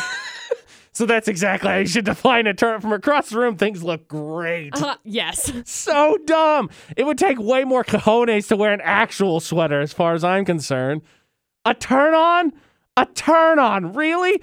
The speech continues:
Speaker 2: I
Speaker 1: Look,
Speaker 2: guess so.
Speaker 1: look, McCall, I need you to, I need you to hold us that standard here. You and producer Butters ran my friend who said, "A satchel's definitely the way to go,"
Speaker 2: Yeah.
Speaker 1: through the fire for wearing a satchel.
Speaker 2: I like ugly sweaters.
Speaker 1: Oh, come on.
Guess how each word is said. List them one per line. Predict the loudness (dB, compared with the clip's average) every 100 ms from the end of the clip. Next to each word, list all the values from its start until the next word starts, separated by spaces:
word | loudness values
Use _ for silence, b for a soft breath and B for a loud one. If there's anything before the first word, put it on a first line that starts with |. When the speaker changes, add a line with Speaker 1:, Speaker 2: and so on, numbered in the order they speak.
| B
Speaker 2:
I | -2
Speaker 1:
Look, | 0 0
Speaker 2:
guess | -4
so. | -8 -6 -2
Speaker 1:
look, | 0 -2
McCall, | -2 0 2 2
I | 2
need | 0 -4
you | 0
to, | 0 0 -2
I | -2
need | -2 -2
you |
to | 0
hold | 0 0
us | -2 -2
that | -4 -2
standard | -2 0 -2 -2
here. | -2
You | -2 -2
and | -2
producer | 0 -2 -2
Butters | 0 0 0 -4
ran | -2 -2 0
my | -2
friend | -2 -2 -2 -2
who | -2
said, | -2 -2 -2
"A | -6
satchel's | -2 -2 -2 -4 0
definitely | 0 0 0 0
the | 0
way | 0
to | 0
go," | 0 0 -2 B
Speaker 2:
Yeah. | -6 -2 0
Speaker 1:
through | 0 0 0
the | -2
fire | -4 -14 0 4 6 4 4 2 0
for | 0 0
wearing | 2 2 2
a | 0
satchel. | -4 0 2 2 0 -2 -2 -2 -8 -8
Speaker 2:
I | -6 -4
like | -4 -6 -6
ugly | -8 -8 -10
sweaters. | -8 -8 -6 -8 -10 -14 -14 -2
Speaker 1:
Oh, | 0 2 2 0 -4
come | -10 -2 0 0 -4
on. | -6 -4 -2 -2 -4 -6 -8 -8 -10